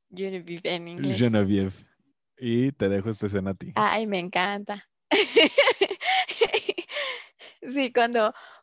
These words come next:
Speaker 1: cuando además ahí también por primera vez este Ian ya tiene el valor y él arranca y huye cuando él nunca hacía eso. Él siempre era como un tipo como el de que siempre sigue las reglas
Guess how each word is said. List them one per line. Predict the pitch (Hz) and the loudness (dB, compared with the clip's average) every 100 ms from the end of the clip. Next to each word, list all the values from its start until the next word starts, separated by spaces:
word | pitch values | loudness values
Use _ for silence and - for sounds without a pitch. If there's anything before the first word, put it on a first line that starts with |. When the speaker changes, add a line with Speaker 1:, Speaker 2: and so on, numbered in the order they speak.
| - | 2
Speaker 1:
cuando | 339 277 | 4 6
además | 247 233 233 269 330 _ _ _ _ _ - | 4 4 2 0 0 _ _ _ _ _ 0
ahí | 226 214 254 | 2 2 2
también | 302 277 240 247 - _ | 2 2 0 -4 -8 _
por | - 247 233 | 2 4 4
primera | 226 208 220 233 | 0 0 0 2
vez | 233 254 | 0 4
este | 220 233 - 226 - | 4 4 4 0 0
Ian | 220 208 247 262 - - _ | 0 2 2 -4 -12 -20 _
ya | 240 240 240 | 6 6 6
tiene | 247 240 262 | 2 4 4
el | |
valor | 247 196 185 214 247 _ _ _ _ _ _ | 6 6 6 6 4 _ _ _ _ _ _
y | 214 196 | 2 6
él | 240 262 | 8 8
arranca | 240 190 208 233 233 226 | 6 4 2 2 2 4
y | 202 202 | 4 0
huye | 226 302 277 202 202 | 0 2 4 4 4
cuando | 208 190 190 170 | 2 2 4 4
él | 208 220 | 2 0
nunca | 240 233 226 240 | -2 -2 2 2
hacía | 233 233 190 | 4 4 4
eso. | 185 311 208 | 4 2 2
Él | 196 220 | 2 2
siempre | - 220 214 220 | 0 -6 -2 0
era | 208 | 0
como | - 180 | -4 -8
un | 160 | -8
tipo | - 220 196 | -8 -6 -4
como | 196 196 196 | -4 -4 -4
el | |
de | 170 180 | -4 -6
que | 180 | -8
siempre | - 208 220 | -6 -2 -2
sigue | 214 214 | 0 2
las | 202 208 | 2 2
reglas | 190 185 202 - | 0 0 -2 -2